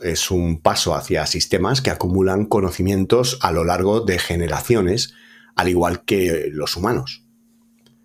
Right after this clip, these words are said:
Meta, I B M y más de cincuenta compañías, universidades y organizaciones acaban de anunciar la información de la Alianza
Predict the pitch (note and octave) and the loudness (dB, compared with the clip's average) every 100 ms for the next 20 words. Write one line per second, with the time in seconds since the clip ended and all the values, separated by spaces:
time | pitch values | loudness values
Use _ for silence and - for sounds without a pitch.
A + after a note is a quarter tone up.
0 | _ _ A2+ B2 B2+ D3 D3 B2+ G#2 G2 | _ _ 2 2 2 0 0 2 4 4
1 | A#2+ C3+ G2 F2+ F#2 - - G2 E2 E2 | 4 4 2 2 0 -2 -4 -4 -4 -2
2 | D#2+ D#2 - _ _ - - F2+ F2 F#2+ | -2 -6 -10 _ _ -6 -2 -2 2 2
3 | F#2+ E2+ E2 E2+ E2 G2 G#2+ G2 B2 - | 2 0 -2 -2 0 0 2 0 0 -4
4 | - - G2+ E2+ D#2 - E2 F#2 D#2+ - | -6 -2 0 0 0 -2 0 0 0 0
5 | E2+ E2 F2+ G2+ C3 F#2 G#2 - G2+ - | 0 0 0 0 0 0 -2 -4 -4 0
6 | F#2+ G2+ F#2+ F#2 F#2 - G#2+ F2+ F2 E2 | 2 2 2 0 0 2 2 2 0 0
7 | F2+ D#2+ G2+ F#2 G2+ F#2 E2 D#2 D#2 D#2+ | 0 0 0 2 2 2 0 0 0 -2
8 | E2+ - F2+ - | -2 -2 -2 -4